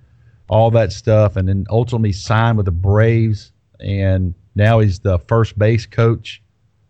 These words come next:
I believe, for the Los Angeles Dodgers, who still, you know, he played baseball for many, many years, made it for a little while, I think, but, you know, he told me some great stuff, man. I'm sitting there the whole time during this interview going,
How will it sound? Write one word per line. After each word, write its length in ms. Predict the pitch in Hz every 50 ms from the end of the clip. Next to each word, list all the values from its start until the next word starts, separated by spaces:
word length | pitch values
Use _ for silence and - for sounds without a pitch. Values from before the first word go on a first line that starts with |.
| _ - - -
I 20 |
believe, 280 | 104 104 113 117 113 113
for 60 | 110
the 80 | 104
Los 260 | 101 107 107 107 92 113
Angeles 340 | 110 110 107 104 101 90
Dodgers, 600 | 98 104 101 104 107 110 107 110 107 104 107 - _ -
who 140 | - 98 95
still, 380 | 95 - - - 104 104 92
you 240 | 98 101 95 - 110
know, 60 | 101
he 60 | 95 92
played 260 | - 113 107 107 95
baseball 440 | 104 104 104 - - 101 98 95 92
for 240 | - 90 82 82 - _ _ _ _ _ _ _
many, 200 | - 107 110 113
many 180 | 110 110 110 107
years, 380 | 107 107 107 107 110 107 98 101
made 180 | 107 113 120
it 120 | 117 104 -
for 60 | 101
a 40 | 101
little 180 | 104 104 104 98
while, 260 | 95 98 95 92 90
I 100 | 87 -
think, 300 | - 98 98 98 98 95
but, 160 | 87 85 80 - _ _ _ _ _ _ _ _ _ _ _ _ _ _ _ _ _ _ -
you 60 | 110
know, 60 | 113 113
he 40 | 110
told 220 | - 143 151 160
me 80 | 151 131
some 160 | 117 117 107
great 260 | 113 120 123 135 123
stuff, 360 | - - - 117 123 117 113
man. 180 | 104 98 95 98
I'm 140 | 104 107 104
sitting 180 | - 147 139
there 160 | 143 135 123
the 100 | 107 98
whole 380 | 95 - - 117 123 127 127 123
time 340 | 123 117 117 117 117 117 107
during 200 | 98 101 98 98
this 160 | 95 87 -
interview 340 | 98 104 98 95 98 95 90
going, 260 | 90 90 82 82